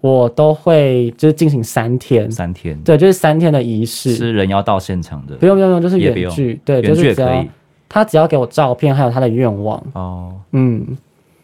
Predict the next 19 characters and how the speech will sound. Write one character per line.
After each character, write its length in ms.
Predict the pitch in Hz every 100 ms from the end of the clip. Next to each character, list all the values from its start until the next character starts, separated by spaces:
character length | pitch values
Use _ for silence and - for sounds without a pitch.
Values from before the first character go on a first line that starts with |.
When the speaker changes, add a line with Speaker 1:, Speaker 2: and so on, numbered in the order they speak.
| _
Speaker 1:
就 120 | - 180
是 120 | 180
我 180 | 156 120
觉 220 | 127 123
得 60 |
这 180 | 117 208
个 280 | 208 165 151 -
魔 140 | 151
法 120 | 151
仪 20 | 156
式 40 |
Speaker 2:
三 80 | 156
天 160 | 160
是 160 | 151 131
基 220 | 123 135
本 140 | 127 98
工 160 | 101
作 160 | 101 92
天。 280 | 90 76